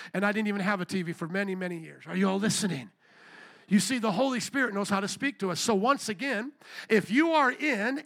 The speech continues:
a quote-unquote Christian life or a Christian, quote-unquote, and you don't have conviction towards obvious sins, you don't feel that God's commands are a blessing, you see them as a burden,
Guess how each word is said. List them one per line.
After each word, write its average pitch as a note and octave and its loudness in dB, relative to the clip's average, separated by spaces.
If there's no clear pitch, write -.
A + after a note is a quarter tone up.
a A3+ 0
quote-unquote C4 0
Christian C4+ -2
life G#3 2
or B3+ 6
a A#3 2
Christian, G#3+ 2
quote-unquote, G#3 0
and A#3+ 0
you D#4+ 2
don't E4+ 4
have B3+ 0
conviction G3+ -4
towards F#3+ -4
obvious C#4+ 0
sins, F3+ -10
you A#3+ 2
don't D#4 2
feel C#4+ 4
that A#3+ 0
God's B3 2
commands A3+ 0
are G3+ 2
a F#3+ 0
blessing, G3 0
you A3 -2
see B3+ -4
them A3 -4
as G3+ -2
a F3+ -4
burden, F#3+ -2